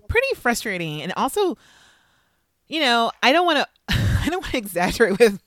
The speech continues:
my words, but when the camera panned to his other color options, I was,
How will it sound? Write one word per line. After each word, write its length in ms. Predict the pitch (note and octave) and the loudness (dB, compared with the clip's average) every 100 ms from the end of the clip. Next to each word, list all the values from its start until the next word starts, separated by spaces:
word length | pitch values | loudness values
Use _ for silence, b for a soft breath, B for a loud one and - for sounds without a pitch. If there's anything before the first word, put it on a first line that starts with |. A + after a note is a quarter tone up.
| _ | _
my 140 | G#3+ G3+ | -4 -2
words, 560 | F3+ E3+ D#3 E3 F3 B B B B - | -2 -2 -2 -4 -8 B B B B 4
but 220 | D#4 C4 | 6 6
when 160 | B3+ C#4 | 0 -2
the 80 | C4+ | -4
camera 400 | - C#4+ D#4 F4 | -4 -4 -2 -2
panned 320 | A#3+ B3 A#3+ | -2 -4 -4
to 140 | - | -4
his 180 | A#3 G#3 - | -2 -4 -2
other 260 | D#3+ F3+ | -2 -2
color 220 | G3 G#3 G3+ | -4 -4 0
options, 480 | G3 G3 A3 G#3+ - | 0 -2 -6 -6 -8
I 160 | D#3 D3+ | -4 0
was, 340 | F3 F3+ F3+ | 2 2 -2